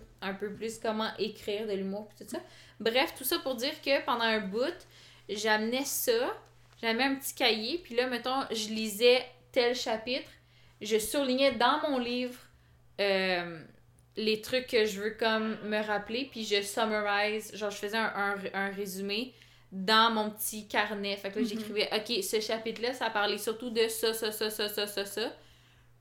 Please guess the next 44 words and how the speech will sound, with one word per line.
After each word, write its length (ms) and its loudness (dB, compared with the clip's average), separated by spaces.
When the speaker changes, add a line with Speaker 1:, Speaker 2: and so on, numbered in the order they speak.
Speaker 1:
Puis 440 -2
j'aimais 300 4
vraiment 260 -2
ça, 160 -4
puis 180 -8
là, 100 4
je 100 -2
m'ennuie 320 2
de 120 2
faire 240 -2
ça, 160 -4
puis 200 -8
je 80 -8
veux 200 -2
le 60 -6
refaire 300 -4
dans 140 -2
pas 160 -4
long. 160 -6
C'est 180 -2
juste 300 -4
que 240 2
faut 180 -6
que 220 2
je, 120 -4
on 100 4
dirait 240 4
que 100 0
Speaker 2:
J'irai 220 -2
faire 160 0
Speaker 1:
quand 120 8
Speaker 2:
des 60 4
travaux 200 8
Speaker 1:
j'habitais 160 4
à 80 10
Speaker 2:
d'université 560 6
Speaker 1:
Laval. 80 4
Speaker 2:
avec 200 -2
toi 180 -2
pendant 200 -10
que 80 -16
tu 180 -16
fais 100 -12
ça. 200 -16